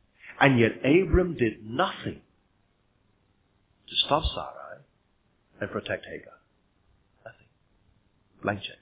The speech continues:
Do as you please. He listened to Sarai with her idea of surrogate motherhood, and by his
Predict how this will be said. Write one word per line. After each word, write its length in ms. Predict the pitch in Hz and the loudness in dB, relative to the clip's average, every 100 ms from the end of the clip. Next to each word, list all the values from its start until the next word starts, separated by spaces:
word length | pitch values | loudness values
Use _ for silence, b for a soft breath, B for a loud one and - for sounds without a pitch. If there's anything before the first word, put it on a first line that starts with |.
| - | -8
Do 100 | 101 | -8
as 80 | 104 | -8
you 80 | - | -14
please. 320 | - - - _ _ _ _ _ _ _ _ _ _ _ _ _ _ _ _ _ _ _ _ _ _ _ _ _ _ _ _ _ _ _ _ - _ | -18 -20 -20 _ _ _ _ _ _ _ _ _ _ _ _ _ _ _ _ _ _ _ _ _ _ _ _ _ _ _ _ _ _ _ _ -20 _
He 100 | - 92 | -10 -4
listened 260 | 123 143 | -2 -2
to 80 | 143 - | -4 -2
Sarai 480 | 117 123 147 160 113 | 2 4 4 4 0
with 80 | |
her 220 | 98 98 95 | 0 0 2
idea 180 | 107 139 | 4 2
of 100 | 143 131 | 2 -2
surrogate 280 | 123 127 | -2 -2
motherhood, 540 | 101 104 101 110 143 208 _ _ _ _ _ _ _ _ _ _ _ _ _ _ _ _ _ _ _ _ _ | -4 -4 -4 -6 -10 -10 _ _ _ _ _ _ _ _ _ _ _ _ _ _ _ _ _ _ _ _ _
and 140 | 92 87 | -12 2
by 180 | 101 117 | 4 8
his 180 | 131 | 8